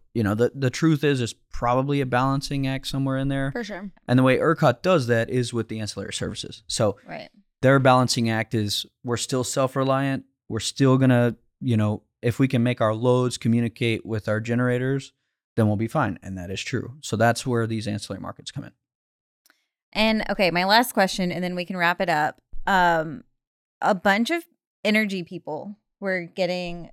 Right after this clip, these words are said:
Speaker 3: um, I don't know if upset is the right word, but they were just on Twitter as well, talking about the Bitcoin miners. Can you explain why it's important for Bitcoin miners? And I think you kind of already answered this with the Hertz. I think that was the
Speaker 1: Mm-hmm.
Speaker 3: perfect explanation. But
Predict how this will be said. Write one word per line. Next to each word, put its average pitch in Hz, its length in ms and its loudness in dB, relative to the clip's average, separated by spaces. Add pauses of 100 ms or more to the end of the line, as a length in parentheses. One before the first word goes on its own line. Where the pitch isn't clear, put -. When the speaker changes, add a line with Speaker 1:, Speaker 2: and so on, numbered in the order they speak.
Speaker 3:
um, 165 680 -6 (460)
I 196 60 -10
don't 214 100 -4
know 185 60 -4
if - 80 -10
upset 170 460 -2
is 160 100 -4
the 165 80 -8
right 156 180 -8
word, 160 200 -10
but 165 100 -16
they 170 100 -8
were 165 400 -6
just 175 240 -10
on 175 200 -8
Twitter 175 280 -6
as 175 140 -8
well, 165 420 -6 (420)
talking 208 340 8
about 185 300 6
the 190 80 0
Bitcoin 190 340 0
miners. 175 440 -2 (520)
Can 254 160 4
you 330 400 4
explain 226 480 0
why 202 300 2
it's 208 200 -2
important 208 800 -2
for 196 480 2 (100)
Bitcoin 214 400 -4
miners? 196 540 -6
And 208 160 -4
I 196 100 -4
think 196 280 -10
you 190 100 -12
kind 196 180 -4
of 190 60 -6
already 180 300 -6
answered 180 300 -10
this 165 200 -10
with 170 180 -14
the 165 120 -6
Hertz. 170 400 -8
I 170 80 -6
think 175 180 -12
that 160 160 -6
was 107 140 -2
the 214 80 -2
Speaker 1:
Mm-hmm. - 120 -14
Speaker 3:
perfect 175 340 -10
explanation. 170 720 -12
But 170 260 -8